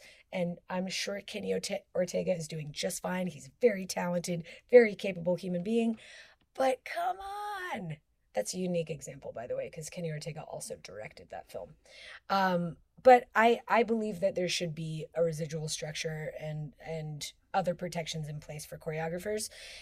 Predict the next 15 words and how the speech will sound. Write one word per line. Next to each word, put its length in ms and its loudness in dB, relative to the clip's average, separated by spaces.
And 580 0
where 720 0
might 460 -2
we 160 -2
find 360 0
it? 200 -10
So 140 0
we 80 -2
just 180 4
talked 220 2
about 280 6
the 120 -4
S 140 -4
D 100 -12
C, 420 4